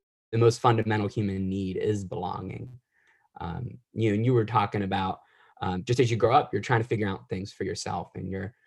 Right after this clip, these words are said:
trying to find a place where you feel accepted and feel included and feel welcome. And why I experienced that, um, at least in the church communities that I found,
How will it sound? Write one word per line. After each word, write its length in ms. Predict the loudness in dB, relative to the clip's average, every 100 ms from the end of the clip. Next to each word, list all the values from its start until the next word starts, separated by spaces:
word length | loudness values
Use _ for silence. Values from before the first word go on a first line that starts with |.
| _ _ -2
trying 240 | 4 6
to 60 | 6
find 220 | 2 0
a 40 |
place 420 | 0 2 2 0
where 260 | -2 -2 -2
you 180 | -4 -6
feel 480 | -4 -4 -4 -8 -12
accepted 440 | -4 0 0 -4 -12
and 100 | -10 -2
feel 140 | 0
included 540 | 0 -4 -4 -4 -8 _ -14
and 120 | -8
feel 160 | -6 -4
welcome. 480 | -4 -4 -8 -12 -4
And 240 | -2 4
why 160 | 8 8
I 20 |
experienced 800 | 6 0 -2 0 2 0 -2 -4
that, 360 | -2 -2 -4 -10 _ -20 _ -4
um, 420 | -2 0 -2 -4 -6
at 80 | 0
least 200 | 0 4
in 80 | 6
the 100 | 6
church 340 | 6 4 4
communities 580 | 0 4 6 6 4 0
that 120 | -2 -2
I 160 | -4 -2
found, 520 | 0 0 -2 -6 -10